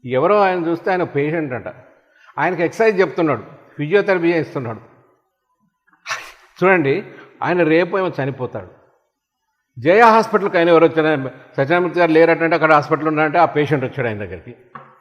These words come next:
ఆయన పరిస్థితి ఆయన చెప్పట్లా, "నువ్వు మొన్న సర్జరీ చేశారంటే ఫిజియోథెరపీ చేయాలి ఇలాగా, ఇగో ఇలా తిప్పండి" అని. నేను ఆ కళ్ళారా చూస్తే నాకు కళ్ళలో నీళ్ళు గారినండి. ఆయన ఎంతటి అవస్థలో ఉండే కూడా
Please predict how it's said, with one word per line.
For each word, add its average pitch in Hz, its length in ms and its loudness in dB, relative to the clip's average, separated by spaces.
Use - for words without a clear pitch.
ఆయన 151 200 0
పరిస్థితి 202 520 2
ఆయన 220 80 4
చెప్పట్లా, 190 540 0
"నువ్వు 147 100 -4
మొన్న 165 180 2
సర్జరీ 151 360 -2
చేశారంటే 165 400 0
ఫిజియోథెరపీ 202 420 0
చేయాలి 165 460 2
ఇలాగా, 135 460 -2
ఇగో 147 140 4
ఇలా 139 200 2
తిప్పండి" 113 460 -10
అని. 147 340 -4
నేను 170 380 0
ఆ 143 60 -2
కళ్ళారా 160 360 2
చూస్తే 190 200 -2
నాకు 156 200 0
కళ్ళలో 143 280 -2
నీళ్ళు 147 280 -2
గారినండి. 123 480 -4
ఆయన 123 140 -10
ఎంతటి 202 400 -2
అవస్థలో 202 520 0
ఉండే 180 340 2
కూడా 139 420 -4